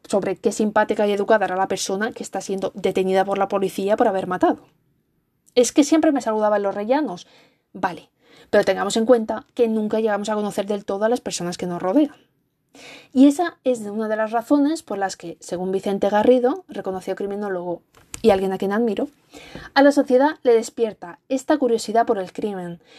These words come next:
porque podemos vivir al lado de alguien potencialmente peligroso. Estos individuos están camuflados en la sociedad ejerciendo distintas profesiones y formando parte de cualquier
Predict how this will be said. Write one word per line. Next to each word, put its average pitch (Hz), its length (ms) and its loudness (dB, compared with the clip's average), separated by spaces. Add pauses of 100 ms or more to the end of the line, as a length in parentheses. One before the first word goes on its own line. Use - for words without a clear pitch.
(120)
porque - 240 4
podemos 226 320 4
vivir 254 360 6
al 202 200 -6
lado 226 240 2
de 233 60 2
alguien 240 240 -2
potencialmente 208 760 -6
peligroso. 190 680 -8 (400)
Estos 247 280 4
individuos 226 680 0 (100)
están - 340 -10
camuflados 214 800 -2
en 202 120 -4
la 185 80 -8
sociedad 202 520 -2
ejerciendo 208 720 -4
distintas 196 460 -2
profesiones 226 800 0
y 226 80 -4
formando 214 480 -2
parte 196 420 0
de 208 160 -2
cualquier 269 540 0